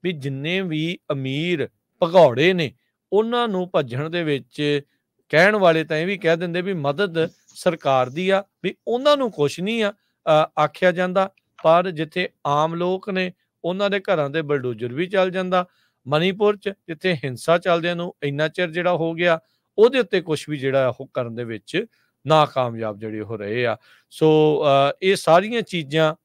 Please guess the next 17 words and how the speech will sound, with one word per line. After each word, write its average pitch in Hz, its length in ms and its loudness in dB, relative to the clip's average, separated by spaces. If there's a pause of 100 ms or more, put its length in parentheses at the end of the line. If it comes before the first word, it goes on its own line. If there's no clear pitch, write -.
(140)
ਦੇ 147 140 0
ਕਰਕੇ 139 580 0 (220)
ਇਹ, 175 300 0
ਅਹ, 135 440 -2 (100)
ਜਿਹੜਾ 139 200 0
ਬਲੂਮਬਰਗ 131 580 -6
ਨੇ 135 140 -8
ਆਰਟੀਕਲ 127 640 -4
ਅੱਜ 123 200 -6 (500)
ਛਾਪਿਆ 160 640 4
ਆ 139 40 -2 (340)
ਵੀ 156 100 2
ਬਿਲੀਅਨਰ 202 640 0
ਰਾਜ 135 640 0 (320)
ਭਾਰਤ 139 400 4
ਨੂੰ 117 300 -8 (360)
ਹੁਣ 156 300 0